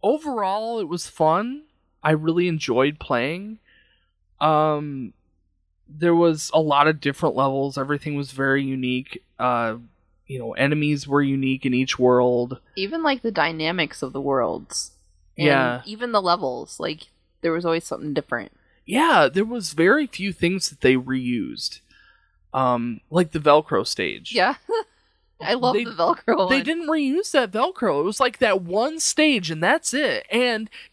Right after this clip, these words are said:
Speaker 1: if you can't just pick up this game and play that Velcro stage, you have to get to the, <laughs> the very last
Speaker 2: <laughs>
Speaker 1: world to play that Velcro stage. But, uh, that Velcro stage is probably the best.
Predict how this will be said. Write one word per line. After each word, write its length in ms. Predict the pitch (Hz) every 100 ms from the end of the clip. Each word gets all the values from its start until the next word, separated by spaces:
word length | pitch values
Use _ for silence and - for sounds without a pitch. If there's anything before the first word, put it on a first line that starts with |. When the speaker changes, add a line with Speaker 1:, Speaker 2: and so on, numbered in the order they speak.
| _ -
Speaker 1:
if 200 | 214 - -
you 180 | 202 233
can't 260 | 294 277
just 220 | 233 -
pick 240 | - 214 196
up 220 | 220 214
this 200 | 175 165
game 420 | - 143 131 127 -
and 140 | 170
play 240 | 156 175 190
that 240 | 165 151
Velcro 440 | 143 156 - 113 -
stage, 480 | - 87 80 - - -
you 120 | 180
have 160 | 185 -
to 80 |
get 240 | 160 170 165
to 100 | 185
the, 260 | 165 160 165
<laughs> 20 |
the 180 | 233 190 151 131
very 320 | 160 175 208 226
last 840 | 185 190 190 147 139 147 - - -
Speaker 2:
<laughs> 120 | 320 160
Speaker 1:
world 580 | 202 208 160 135 143 143 - -
to 100 | 160
play 280 | 165 180 175
that 240 | 156 160
Velcro 460 | 175 180 - 143 135
stage. 480 | - 113 87 - - _ _ _ _ _ _ _ _ _ _
But, 200 | 160 151
uh, 360 | 143 135 135 135 - _ _ _ _
that 240 | 139 185 190
Velcro 340 | 160 - 123
stage 220 | - 107
is 60 | 123
probably 320 | - 127 120
the 160 | 113 117
best. 500 | 107 101 64 -